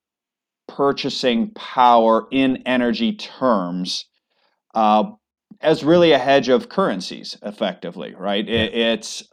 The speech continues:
Speaker 1: what we're seeing, uh, and I, and I think it's been a very good measure of dollar liquidity in that way, right?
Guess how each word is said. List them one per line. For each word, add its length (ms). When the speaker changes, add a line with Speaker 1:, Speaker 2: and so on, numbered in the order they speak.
Speaker 1:
what 500
we're 200
seeing, 880
uh, 140
and 140
I, 60
and 180
I 80
think 200
it's 120
been 360
a 100
very 400
good 320
measure 440
of 160
dollar 340
liquidity 640
in 260
that 260
way, 300
right? 300